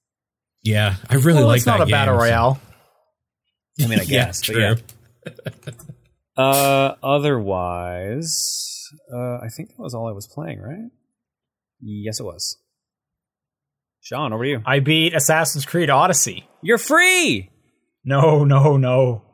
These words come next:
Speaker 2: Oh, you
Speaker 3: You're not free!
Speaker 2: <laughs> No, sweet innocent boy. Uh, I have yet to see credits.
Speaker 1: Oh.
Speaker 2: Um, <laughs> yeah.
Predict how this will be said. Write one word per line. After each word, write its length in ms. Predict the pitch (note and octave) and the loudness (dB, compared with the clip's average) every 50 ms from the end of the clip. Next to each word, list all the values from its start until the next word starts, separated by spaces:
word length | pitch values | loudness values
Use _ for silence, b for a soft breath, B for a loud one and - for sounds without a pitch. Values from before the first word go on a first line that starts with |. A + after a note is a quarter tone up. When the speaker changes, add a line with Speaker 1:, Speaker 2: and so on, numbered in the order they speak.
| _ - | _ 2
Speaker 2:
Oh, 240 | C#3+ C#3 C3 B2+ B2+ | 4 4 4 4 2
you 140 | B2+ B2+ - | 2 2 2
Speaker 3:
You're 120 | G#3 G#3 | 2 2
not 300 | A3 B3 C#4 D#4+ E4 A#3 | 2 2 2 2 0 -2
free! 400 | - - C4 B3 G#3 F3+ D3 C#3 | -2 0 2 4 4 4 4 4
Speaker 2:
<laughs> 40 | C#3 | 4
No, 240 | C3+ C3+ - D#3 - - | 2 2 0 -4 -6 -2
sweet 460 | - - - - D3+ D3+ D#3+ D#3 D#3+ | -2 0 0 2 2 0 0 0 -2
innocent 480 | E3 D3+ D3 C#3+ C#3 - D3+ C#3+ C3 | -2 -2 0 0 0 0 0 -2 -2
boy. 340 | B2 C3 C3 C3 B2+ C3+ C3+ _ _ _ _ _ _ B B B B B B B B B B B B B B - - - - - | 0 2 2 4 2 2 -2 _ _ _ _ _ _ B B B B B B B B B B B B B B -4 -4 -6 -6 -4
Uh, 180 | A#2 A#2+ A#2+ C3+ | -2 -2 0 0
I 60 | C#3+ | 2
have 180 | E3 E3 C#3 | 2 2 2
yet 160 | C#3 D#3+ E3 - | 2 0 0 2
to 80 | E3 | 0
see 160 | C#3 - E3+ | 0 0 0
credits. 600 | C#3 - - E3 D3+ C#3+ C#3 C3+ - - - - _ _ _ _ _ _ _ _ _ _ _ _ _ _ _ _ _ - | -2 0 0 0 2 2 0 0 -2 -6 -6 -8 _ _ _ _ _ _ _ _ _ _ _ _ _ _ _ _ _ -2
Speaker 1:
Oh. 320 | G#2+ A2+ A2+ G2 F2 E2 - | 0 2 2 2 0 -4 -8
Speaker 2:
Um, 500 | - G#2+ G#2 G#2 G#2 G2+ G2+ G2 G2+ G2+ _ _ _ _ - B B B B C#5+ C5 B | -10 -8 -6 -6 -6 -6 -8 -8 -10 -12 _ _ _ _ -14 B B B B -12 -16 B
<laughs> 580 | B B B _ _ - - - - - D#4+ | B B B _ _ -14 -14 -14 -10 -10 -8
yeah. 220 | D#3 B2 A#2+ A#2 | -4 -2 -2 -2